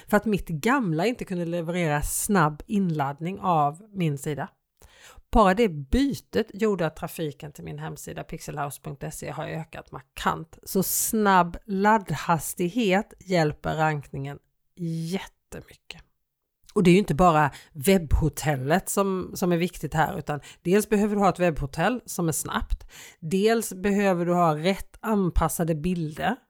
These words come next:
på din hemsida, videos som är inbäddade, så att du inte har, så att ti-, sidan inte är tung. Den ska inte ta lång tid att ladda, det ska gå blixtsnabbt.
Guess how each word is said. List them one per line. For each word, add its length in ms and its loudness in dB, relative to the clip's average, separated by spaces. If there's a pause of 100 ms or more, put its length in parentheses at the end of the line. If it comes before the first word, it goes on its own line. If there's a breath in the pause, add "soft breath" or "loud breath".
(100)
på 100 -2
din 140 4
hemsida, 720 0
videos 600 2
som 140 -2
är 40 0
inbäddade, 1040 -2 (960 loud breath)
så 80 0
att 60 0
du 80 0
inte 140 2
har, 220 4 (320)
så 60 -2
att 160 -8
ti-, 200 -2
sidan 400 -2
inte 280 -6
är 180 -12 (340)
tung. 540 -4 (180)
Den 100 0
ska 140 -2
inte 220 0
ta 200 -2
lång 500 -6
tid 200 -14
att 60 -10
ladda, 240 -10
det 120 -10
ska 180 -8
gå 240 -10 (160)
blixtsnabbt. 1300 -10